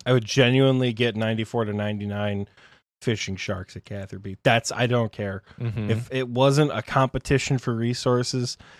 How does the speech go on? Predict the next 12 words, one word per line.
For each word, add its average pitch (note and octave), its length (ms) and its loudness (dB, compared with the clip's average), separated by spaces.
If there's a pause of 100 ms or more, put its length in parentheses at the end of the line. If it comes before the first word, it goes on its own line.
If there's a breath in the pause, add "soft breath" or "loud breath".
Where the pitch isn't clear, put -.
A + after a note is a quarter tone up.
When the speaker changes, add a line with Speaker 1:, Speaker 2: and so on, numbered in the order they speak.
(160 loud breath)
Speaker 1:
and G#2+ 120 0
there G#2 120 0
was G#2 180 -4
a G#2 80 -4
way A2+ 300 0
that G#2+ 220 -2
X G#2+ 240 -8
P A2+ 200 -4
wasn't G#2 460 -4 (160)
just G#2+ 280 -10
mega G2+ 380 -6
slow, A#2+ 560 -2